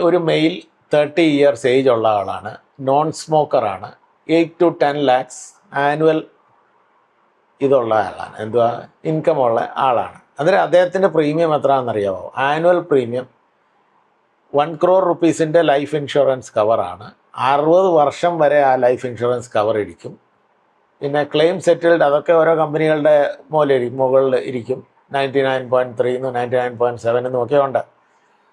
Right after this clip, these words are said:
അന്നേരം ഇത് ആനുവൽ പ്രീമിയം എത്ര? ഇലവൻ തൗസൻഡ് ഫോർ ഹൺഡ്രഡ് ആൻഡ് ഫോർട്ടീൻ റുപ്പീസ്. അത് പിന്നെ മന്ത്ലി ആയിട്ടും കൊടുക്കാൻ പറ്റുമെന്ന് വിചാരിക്കുന്നു. നയൻ ഹൺഡ്രഡ് ആൻഡ് സെവൻറ്റി സിക്സ് റുപ്പീസ് per month.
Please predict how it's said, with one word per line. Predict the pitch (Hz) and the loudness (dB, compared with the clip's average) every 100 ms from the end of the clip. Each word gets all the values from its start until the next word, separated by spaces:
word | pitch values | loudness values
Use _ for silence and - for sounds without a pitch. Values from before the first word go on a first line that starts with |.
| _ _ - | _ _ -4
അന്നേരം | 180 180 156 156 | 0 0 0 0
ഇത് | 180 185 170 - _ _ _ _ _ _ _ | 4 4 2 -2 _ _ _ _ _ _ _
ആനുവൽ | - 156 180 190 202 170 | -4 -2 0 2 0 2
പ്രീമിയം | 165 160 165 165 143 | 0 2 2 0 0
എത്ര? | 127 135 | 2 2
ഇലവൻ | 135 143 160 160 131 | 4 2 0 -2 -2
തൗസൻഡ് | 127 110 131 165 - - | -2 -2 -6 -8 -20 -8
ഫോർ | 147 156 143 | 0 2 2
ഹൺഡ്രഡ് | 127 120 120 127 | -2 -4 -2 -2
ആൻഡ് | 175 - _ | -2 -20 _
ഫോർട്ടീൻ | 175 180 185 160 120 | 0 0 0 -4 -4
റുപ്പീസ്. | 101 - - - | -8 -12 -20 -10
അത് | 107 | -2
പിന്നെ | 131 143 151 | -2 0 -2
മന്ത്ലി | 139 143 156 170 | -2 -2 2 2
ആയിട്ടും | 156 151 180 196 _ _ _ _ _ _ - - - - 190 | 2 -2 -8 -10 _ _ _ _ _ _ -18 -18 -18 -18 -2
കൊടുക്കാൻ | 185 180 180 175 170 - | 0 2 2 0 -4 -4
പറ്റുമെന്ന് | 175 156 165 156 | -4 0 0 2
വിചാരിക്കുന്നു. | 139 123 110 104 98 95 _ _ _ - 147 | 2 2 0 -8 -12 -20 _ _ _ -8 -4
നയൻ | 139 147 143 - 117 | -2 -4 -8 -10 -8
ഹൺഡ്രഡ് | 131 135 131 | -4 0 0
ആൻഡ് | 135 131 | -2 -2
സെവൻറ്റി | 131 127 135 120 | -2 0 -2 -2
സിക്സ് | 135 117 - - _ _ - 131 | -4 -4 -12 -20 _ _ -6 -4
റുപ്പീസ് | 123 127 123 - | -2 -6 -8 -4
per | 131 123 113 | -2 0 -2
month. | 107 87 | -6 -8